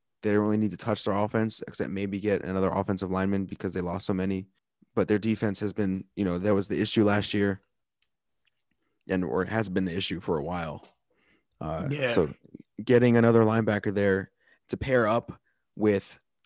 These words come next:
Speaker 1: Leighton Vander Esch and Jalen Smith, those three, I mean, th-, they're gonna be studs. Those three guys are gonna be studs.
Speaker 2: Yeah.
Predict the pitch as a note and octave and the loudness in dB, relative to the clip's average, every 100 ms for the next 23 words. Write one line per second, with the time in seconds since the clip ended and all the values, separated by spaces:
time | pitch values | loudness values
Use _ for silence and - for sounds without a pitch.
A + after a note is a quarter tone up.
0 | - B2 A#2+ A#2 A#2 A#2 A#2+ A#2+ A#2 - | 0 2 2 2 2 4 4 2 -2 -10
1 | - _ - G2 A#2 A#2 A#2 G#2+ A#2+ A#2+ | -16 _ -8 -2 2 4 4 2 2 2
2 | - _ _ _ _ _ _ _ _ _ | 2 _ _ _ _ _ _ _ _ _
3 | _ _ _ _ _ _ A2 C#3+ - G#2+ | _ _ _ _ _ _ 0 0 0 -4
4 | F2+ F2+ F2+ - _ _ _ _ _ _ | -2 -6 -8 -12 _ _ _ _ _ _
5 | G#2 - A#2 A#2+ G#2+ - G#2+ E2+ - - | -6 0 2 2 0 2 4 4 -4 -12
6 | _ _ - A2 - G#2+ G2+ G2 F#2+ F2+ | _ _ -4 -2 2 2 2 0 -4 -6
7 | - - E2 C#2+ - - _ _ _ _ | -6 -2 -2 -4 -10 -14 _ _ _ _
8 | _ _ _ _ _ _ - C3+ C3 | _ _ _ _ _ _ 0 2 2